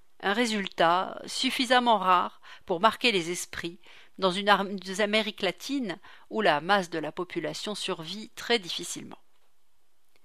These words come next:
Que les classes dirigeantes ne puissent plus décider seules de la redistribution, même d'une petite part de la richesse du pays,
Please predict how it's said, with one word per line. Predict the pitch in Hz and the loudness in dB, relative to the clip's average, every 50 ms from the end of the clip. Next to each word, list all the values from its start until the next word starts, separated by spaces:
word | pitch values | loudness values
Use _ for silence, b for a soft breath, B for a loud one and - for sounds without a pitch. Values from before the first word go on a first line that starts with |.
| b b b b b b b b b b b - | b b b b b b b b b b b -4
Que | - 226 | 0 0
les | 262 269 | 2 2
classes | - 294 294 294 277 | 4 4 4 4 4
dirigeantes | - 190 180 170 165 156 - 185 175 170 165 - - | 2 -2 -4 -2 -4 -2 0 0 0 0 -2 -6 -12
ne | 185 151 | -16 -16
puissent | - - - 165 - - | -14 -12 -8 -8 -8 -8
plus | - - 196 208 226 220 208 180 | -8 -8 -8 -6 -4 -4 -4 -4
décider | 147 160 185 180 - - 208 175 185 196 | -4 -4 -4 -4 -4 -6 -8 -4 -4 -4
seules | 170 - - - 220 220 214 190 160 143 | -2 -4 -4 -2 0 0 0 0 -4 -6
de | - 156 | -6 -6
la | - - 147 | -4 -4 -4
redistribution, | - 190 196 175 160 156 - - - 175 - 185 180 - - - 294 302 262 | -2 -2 -4 -4 -6 -10 -12 -12 -12 -12 -10 -8 -6 -6 -2 0 0 0 0
même | 196 175 180 190 185 170 | 2 0 0 0 -2 -6
d'une | - 160 165 165 160 | -10 -10 -10 -12 -12
petite | - - - 240 247 - - 240 - - | -6 -2 -2 -2 -2 -2 -8 -16 -18 -4
part | - 262 285 311 254 196 B B B B B B - - | 0 0 2 2 0 -2 B B B B B B -6 -4
de | 185 | -2
la | 185 170 160 | 0 0 0
richesse | 170 170 - - 196 170 | -2 -2 -2 -2 -2 -2
du | 156 165 - | -4 -8 -8
pays, | - 170 185 214 226 247 | -4 -4 -4 -2 -4 -8